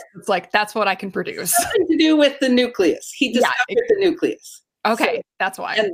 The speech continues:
Speaker 2: many, many other things. But I'm not gonna start with him. I wanna start with about forty years before he was born.
Speaker 1: Okay.
Speaker 2: And a geologist named Charles Lyell,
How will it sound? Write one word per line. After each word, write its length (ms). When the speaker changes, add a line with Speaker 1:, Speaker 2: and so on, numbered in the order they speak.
Speaker 2:
many, 380
many 240
other 240
things. 260
But 240
I'm 200
not 240
gonna 160
start 300
with 160
him. 380
I 80
wanna 260
start 360
with 200
about 320
forty 260
years 380
before 460
he 160
was 180
born. 600
Speaker 1:
Okay. 180
Speaker 2:
And 160
a 180
geologist 680
named 260
Charles 460
Lyell, 720